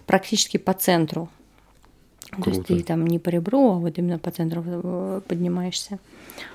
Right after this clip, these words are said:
Speaker 1: Она красивая, правда. И там и вот этот вот трек, который вокруг неё, он тоже красивый. То есть если не идти в город, то туда вполне можно съездить. А, это нужно
Speaker 2: На Новый
Speaker 1: прилететь в
Speaker 2: год,
Speaker 1: Лиму.
Speaker 2: типа, да?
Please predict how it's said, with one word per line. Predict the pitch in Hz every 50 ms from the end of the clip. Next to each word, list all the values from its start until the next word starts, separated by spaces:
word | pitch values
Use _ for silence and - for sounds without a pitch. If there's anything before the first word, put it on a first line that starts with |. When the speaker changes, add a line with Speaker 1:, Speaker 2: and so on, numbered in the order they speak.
| - - -
Speaker 1:
Она | 196 214 226
красивая, | 226 226 220 220 - 170 165 165
правда. | 151 - - 170 175 175
И | 160 165
там | - 202 202
и | - - 202 202 196
вот | 190 202 196 -
этот | 202 - 190 -
вот | 190 190 190 -
трек, | - 226 285 349 339 -
который | - 202 - - 185 185 180 175 170 170 175 175 170
вокруг | 170 180 180 180 - 185 180 -
неё, | 185 180 175 170 175 170
он | 165 170 170 170
тоже | - 180 - -
красивый. | - 175 165 156 - - 247 247 240 202
То | 170 - - 180
есть | 160 -
если | 175 160 - - 170
не | 170 170
идти | - - 175
в | 170
город, | 151 202 226 233 220 - -
то | 180 175
туда | - 175 151 180 180 175 170
вполне | - - - 170 170 175 180 170
можно | 160 170 170 151 165 160
съездить. | - - 180 202 220 202 190 180 - - - - - - - - - - - - - -
А, | 180 180 175 170 170
это | 170 - 170 170
нужно | 175 185 175 156 180 175 170 175 175 175 175 170 -
Speaker 2:
На | -
Новый | - 220 220 214 214 214 185 180
Speaker 1:
прилететь |
в | - -
Speaker 2:
год, | - 175
Speaker 1:
Лиму. | 175 220 254 269 262 208 185 180 - _ _ -
Speaker 2:
типа, | - - - - 80
да? | 82 90 104